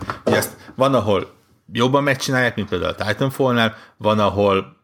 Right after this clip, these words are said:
ilyen Battlefield módra effe-, effektíve megkapsz olyan obje-,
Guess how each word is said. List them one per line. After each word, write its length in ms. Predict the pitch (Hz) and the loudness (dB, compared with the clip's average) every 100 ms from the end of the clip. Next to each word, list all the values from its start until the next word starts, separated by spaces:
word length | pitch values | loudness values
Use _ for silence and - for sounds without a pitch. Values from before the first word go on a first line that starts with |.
| _ _ _ - - - - - - - | _ _ _ -20 -20 -20 -20 -20 -20 -8
ilyen 200 | 98 95 | -4 0
Battlefield 540 | 101 110 95 101 90 | 0 0 -2 0 0
módra 500 | 95 98 92 92 - - - _ _ - | 2 2 4 2 -2 -12 -20 _ _ -14
effe-, 360 | - - 220 - | -8 -2 -2 -2
effektíve 540 | - 110 110 - 104 95 | -4 0 -2 2 2 2
megkapsz 420 | 98 - 95 - | 0 0 -2 0
olyan 300 | 95 90 - _ _ - | 0 -2 -8 _ _ -4
obje-, 400 | 104 95 95 | -2 2 0